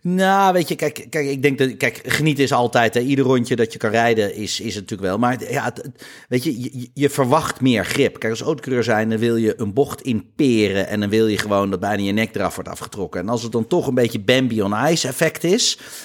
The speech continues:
want dat is gewoon wat het is, hè. Dat, dat, dat wegschaatsen, dat je denkt dat je grip hebt en in één keer glijdt die onder je kont vandaan.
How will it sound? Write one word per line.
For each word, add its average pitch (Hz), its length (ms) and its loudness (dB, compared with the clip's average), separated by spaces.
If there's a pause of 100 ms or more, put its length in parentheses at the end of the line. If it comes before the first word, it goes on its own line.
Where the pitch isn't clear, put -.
want 110 140 -4
dat 131 140 4
is 113 60 -4
gewoon 113 180 0
wat 110 100 0
het 110 120 -8
is, 127 140 0
hè. 131 120 0
Dat, 110 220 -4
dat, 107 180 0
dat 95 180 -2
wegschaatsen, 139 760 0
dat 120 160 -4
je 113 80 -6
denkt 143 240 0
dat 110 100 -12
je 110 60 -12
grip 123 220 -2
hebt 110 140 -12
en 110 100 0
in 113 60 0
één 143 180 2
keer 117 460 -2
glijdt 156 400 2
die 135 100 -6
onder 151 220 0
je 104 80 0
kont 180 300 -2
vandaan. 131 360 0